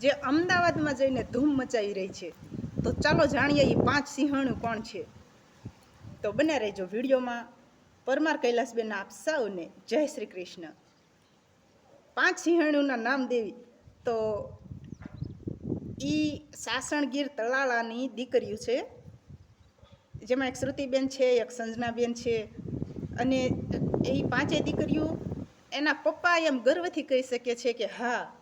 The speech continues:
ઈ અમારા સાસણની સિંહણું છે અને અમદાવાદમાં જઈને ધૂમ મચાવી રહી છે. તો ગર્વ થાય આપણને પણ આવી દીકરીઓ ઉપર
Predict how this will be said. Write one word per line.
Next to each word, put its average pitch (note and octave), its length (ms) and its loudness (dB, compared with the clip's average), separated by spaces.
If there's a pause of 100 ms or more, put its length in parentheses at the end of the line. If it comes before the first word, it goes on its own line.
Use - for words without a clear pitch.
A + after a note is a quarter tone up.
(200)
ઈ C4 80 0
અમારા C4+ 540 2 (540)
સાસણની C#4 560 2
સિંહણું C4+ 520 2
છે C4+ 180 0
અને B3 220 2
અમદાવાદમાં A#3+ 600 -2
જઈને C#4 300 0 (100)
ધૂમ C4+ 140 2
મચાવી G#3+ 460 0
રહી F#3 180 -4
છે. - 300 -12 (1000)
તો A3 140 -2 (680)
ગર્વ E4 300 4
થાય D4+ 280 2
આપણને D#4+ 460 2
પણ G3 220 -6 (160)
આવી F4 180 0
દીકરીઓ B3+ 460 -2
ઉપર F#3 180 -6